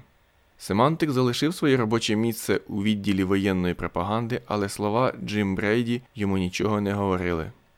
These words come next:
Для нього це було лише ім'я і не більше. Він порадив звернутися до спеціаліста з генеалогії. Спеціалісту з генеалогії дали відгул у комітеті пошуку неамериканських пращурів,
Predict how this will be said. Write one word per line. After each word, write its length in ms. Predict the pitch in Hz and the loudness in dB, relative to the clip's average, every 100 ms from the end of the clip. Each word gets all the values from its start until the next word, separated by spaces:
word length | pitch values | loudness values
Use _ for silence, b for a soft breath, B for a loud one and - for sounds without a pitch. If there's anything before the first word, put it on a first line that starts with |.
| _ | _
Для 140 | - 85 | -4 0
нього 220 | 98 117 | 2 0
це 140 | 110 | 0
було 200 | 98 95 | 0 2
лише 300 | 92 90 95 | 2 0 -2
ім'я 500 | - 90 85 90 113 - - | -2 -2 0 2 0 -2 -8
і 100 | 110 | -2
не 100 | 101 | -2
більше. 440 | 87 85 - - - - b b b b - | 0 -2 -4 -8 -10 -18 b b b b -6
Він 180 | 98 156 | -2 -2
порадив 460 | 175 156 131 131 131 | 0 2 4 2 0
звернутися 580 | 123 120 117 120 127 | -2 -2 -2 -2 -4
до 120 | 104 104 | -2 -4
спеціаліста 640 | 104 - 98 104 - 107 | -4 0 2 0 -2 -4
з 80 | 98 | 0
генеалогії. 760 | 104 101 101 110 98 82 - - _ _ _ _ _ _ - | 0 2 2 4 2 0 -6 -10 _ _ _ _ _ _ -14
Спеціалісту 640 | 87 101 90 98 127 139 | -8 -2 2 0 0 0
з 60 | 113 | 2
генеалогії 680 | 104 98 87 80 95 117 | 2 4 4 2 2 2
дали 280 | 113 87 87 | 2 2 2
відгул 520 | 82 82 85 107 - - | 0 -2 0 0 -2 -10
у 80 | 127 | -4
комітеті 520 | 113 107 107 123 123 | 0 2 4 2 0
пошуку 500 | 107 104 127 131 - | -2 -2 -2 -2 -2
неамериканських 880 | 110 135 143 127 113 113 113 - 107 | 0 0 2 0 0 -2 -2 -6 -8
пращурів, 680 | - 90 98 - 123 131 | -4 -2 -2 -2 -4 -4